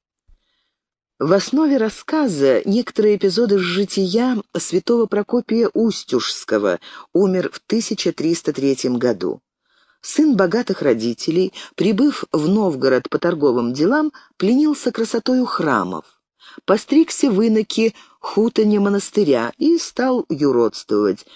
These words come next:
Зимой без одежды, претерпевая издевательства, дошёл до Устюга Великого, где поселился в убогой хижине и стал обличать пороки,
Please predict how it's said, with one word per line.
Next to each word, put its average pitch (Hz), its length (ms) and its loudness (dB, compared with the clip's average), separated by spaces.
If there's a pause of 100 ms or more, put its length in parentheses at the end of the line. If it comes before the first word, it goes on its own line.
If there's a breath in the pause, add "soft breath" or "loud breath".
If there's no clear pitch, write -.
(100)
Зимой 254 420 0
без 151 200 0
одежды, 160 720 0 (400 soft breath)
претерпевая 156 800 0
издевательства, 151 1040 0 (240 loud breath)
дошёл 240 640 0
до 185 320 2
Устюга 208 600 0
Великого, 143 720 0 (280 loud breath)
где 143 400 2
поселился 226 840 -2 (140)
в 147 100 0
убогой 160 400 2
хижине 269 540 0
и 165 240 -2
стал 277 480 -2 (440 loud breath)
обличать 170 760 -2
пороки, 147 760 0